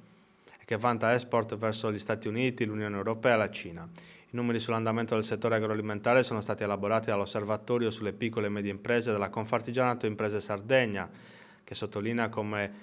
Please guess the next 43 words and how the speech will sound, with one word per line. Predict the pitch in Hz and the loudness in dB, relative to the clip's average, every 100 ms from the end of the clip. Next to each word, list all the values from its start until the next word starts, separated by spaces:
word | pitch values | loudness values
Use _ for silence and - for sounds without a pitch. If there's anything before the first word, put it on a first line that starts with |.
| - | -20
il | - | -6
numero | 120 120 113 | -2 0 0
di | 107 | 2
aziende | 107 104 120 120 117 110 104 | 2 2 2 2 2 2 2
sia | 101 110 | 0 -4
cresciuto | 117 113 131 117 | -2 -2 0 0
di | 107 | 0
cinque | - 110 110 | -2 -2 -2
unità | 107 101 123 | -4 2 4
rispetto | 120 - 104 | 4 2 -2
al | 104 | -2
duemilaquindici, | 101 98 95 - 123 117 101 - | -2 -4 -6 -2 -2 0 -2 -6
mentre | 98 104 101 | -6 -6 -6
le | 98 | -4
esportazioni | 92 - 104 104 98 - 123 110 98 - - - | -4 -4 -4 -4 -6 -2 0 0 -2 -12 -20 -14
sono | - 127 | -2 0
salite | 123 131 127 113 | 2 2 2 2
di | 110 | 2
dodici | 117 127 120 131 | 2 2 2 0
milioni | 127 120 107 | 2 2 0
di | 95 | -4
euro. | 85 87 87 - - _ _ - | -6 -8 -12 -18 -20 _ _ 0
Quello | 123 | 2
che | 117 113 | 4 2
proviene | 117 113 123 | 2 2 2
dall'agroalimentare | 117 110 110 110 110 107 104 127 127 | 4 4 4 2 0 -2 0 4 6
è | |
un | 120 | 6
segnale | - 107 107 | 2 0 0
molto | 104 104 104 | 0 -4 -4
positivo | 107 104 98 123 127 113 101 | -6 -6 -6 0 2 2 2
e | 95 | 0
ci | 95 110 | -4 -4
dice | 113 113 104 | -2 -2 -2
che | |
il | 104 | -2
settore | - 101 131 120 | -4 0 4 4
ha | |
ampi | 107 104 | 4 0
margini | 104 107 104 107 | -2 -2 -2 -4
di | 104 | -4
crescita, | 101 127 123 113 104 | 0 2 2 0 -2
sottolinea | 107 104 104 113 107 | -4 -4 -2 0 0